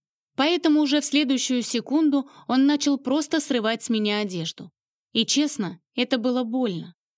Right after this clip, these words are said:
Ткань на швах порвалась, и пуговицы, ранее пришитые к моей блузке, разлетелись в разные стороны. Я пыталась остановить Леон Гантрана, но он, вообще не обращая внимания на моё сопротивление,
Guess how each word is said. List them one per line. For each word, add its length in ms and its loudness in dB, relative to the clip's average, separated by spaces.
Ткань 340 2
на 140 2
швах 360 0
порвалась, 640 0
и 40 -2
пуговицы, 800 -2
ранее 400 2
пришитые 600 -2
к 80 -6
моей 200 2
блузке, 580 -4
разлетелись 720 0
в 60 -2
разные 380 -2
стороны. 560 -8
Я 180 2
пыталась 460 0
остановить 580 0
Леон 240 0
Гантрана, 680 -2
но 200 2
он, 160 2
вообще 520 0
не 120 4
обращая 540 0
внимания 520 -2
на 100 -4
моё 240 -2
сопротивление, 960 -4